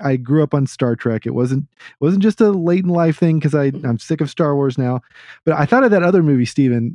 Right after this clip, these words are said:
Speaker 1: uh, that you mentioned at the beginning. It's Flight of the Navigator, where, where he falls
Speaker 2: Yes.
Speaker 1: asleep in the spaceship and then it goes back in time or something. And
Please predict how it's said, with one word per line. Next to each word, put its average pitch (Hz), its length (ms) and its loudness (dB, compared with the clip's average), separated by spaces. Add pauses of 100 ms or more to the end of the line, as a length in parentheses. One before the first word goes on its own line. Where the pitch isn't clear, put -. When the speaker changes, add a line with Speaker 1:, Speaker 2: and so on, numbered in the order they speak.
(100)
Speaker 1:
uh, 120 260 -2 (320)
that 127 200 -2 (240)
you 135 140 -2
mentioned 147 360 0
at 120 120 -2
the 120 60 -4
beginning. 123 420 0
It's - 180 -12
Flight 151 340 -2
of 151 60 0
the 131 80 0
Navigator, 120 640 -6 (460)
where, 127 180 -2
where 214 260 2
he 202 60 -2
falls 147 300 2
Speaker 2:
Yes. 135 100 -2
Speaker 1:
asleep 151 480 0
in 131 120 0
the 120 80 -2
spaceship 135 520 -2
and 117 100 -2
then 110 80 -4
it - 80 -6
goes 117 200 -4
back 117 240 -4
in 104 100 -8
time 127 460 -4
or 120 80 -6
something. 120 520 -6
And 98 200 -8